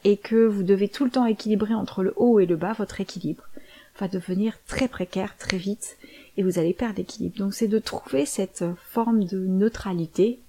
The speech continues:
quelque sorte, où tous vos muscles sont utilisés de la même manière, ou avec une, une énergie, une force qui va permettre de rester dans la posture. Donc on a besoin de ces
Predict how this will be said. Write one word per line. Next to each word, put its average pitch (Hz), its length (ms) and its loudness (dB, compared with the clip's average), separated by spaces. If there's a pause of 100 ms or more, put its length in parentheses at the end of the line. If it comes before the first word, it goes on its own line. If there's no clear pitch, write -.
(120)
quelque 170 240 -8
sorte, - 360 -12 (800)
où 220 200 2
tous - 240 -4
vos 247 80 2
muscles 196 500 -2
sont - 240 -10
utilisés 233 500 2
de 202 80 0
la 170 120 -2
même 202 340 2
manière, 180 500 0
ou - 40 2
avec 220 340 0
une, 233 340 6
une 226 220 10
énergie, 208 680 2 (520)
une 202 140 4
force - 640 -10 (240)
qui 220 100 -2
va 196 140 0
permettre 185 440 -6
de 160 60 -4
rester 156 280 -4
dans 190 100 -4
la 165 100 -4
posture. - 420 -12 (140)
Donc - 140 -8
on 214 80 0
a 214 80 2
besoin 247 320 6
de 233 100 0
ces 196 260 2